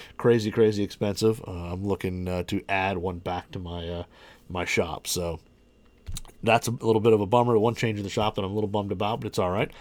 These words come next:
I will figure something out, uh, you know, to go forward. And then, yeah, we've been, uh, hitting some stuff. Been out there hitting a, a bunch of stuff. And most of it,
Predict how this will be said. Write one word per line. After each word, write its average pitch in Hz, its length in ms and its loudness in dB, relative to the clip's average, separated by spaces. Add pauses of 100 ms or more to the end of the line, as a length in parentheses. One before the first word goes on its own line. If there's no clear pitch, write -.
(240)
I 101 60 2
will 98 120 2
figure 101 240 0
something 95 340 -6
out, 90 300 -6
uh, 90 220 -2
you 90 160 -4
know, 85 160 -8 (240)
to 101 80 -6
go 90 160 -2
forward. 131 440 4 (600)
And 120 120 0
then, 143 120 4
yeah, 165 260 2
we've 123 200 2
been, 143 220 6
uh, 147 200 4
hitting 143 240 0
some 147 100 -4
stuff. 151 420 -2 (200)
Been 104 120 -4
out 120 200 -2
there 127 180 0
hitting 127 220 -4
a, - 20 0
a 101 220 -4
bunch 113 340 -4
of 117 60 -6
stuff. 117 400 -2 (640)
And 104 400 -4
most 139 200 2
of 147 60 4
it, 151 180 6